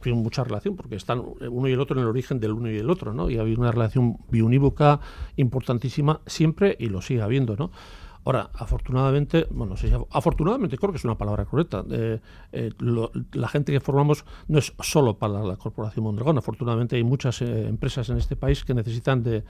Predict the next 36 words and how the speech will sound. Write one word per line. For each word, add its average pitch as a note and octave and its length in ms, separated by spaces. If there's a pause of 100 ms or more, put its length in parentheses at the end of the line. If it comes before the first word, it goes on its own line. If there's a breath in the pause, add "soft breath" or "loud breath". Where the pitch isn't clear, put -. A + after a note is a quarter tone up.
(300 loud breath)
de B2 80
personas B2+ 380
bien C3 120
formadas C#3 480 (460 loud breath)
y - 60
nosotros B2+ 280
no D3 120
tenemos A#2+ 260
ni A2 160
una C#3 200
cuestión C3+ 340
ni B2+ 60
de A#2+ 100
cupos, D#3+ 320
ni B2+ 100
en A#2 60
la A2 80
entrada, C#3+ 400
ni C#3+ 100
a B2 60
la B2 100
salida, C3+ 480 (460 loud breath)
ni C3 180
le A#2 100
pedimos C3 360
el C3 80
carné B2+ 280
a C3+ 120
nadie C3+ 240
para, B2 400
ni B2 100
para A#2+ 220
entrar, D3+ 260
ni C#3+ 120
para G2+ 420
salir. A#2+ 340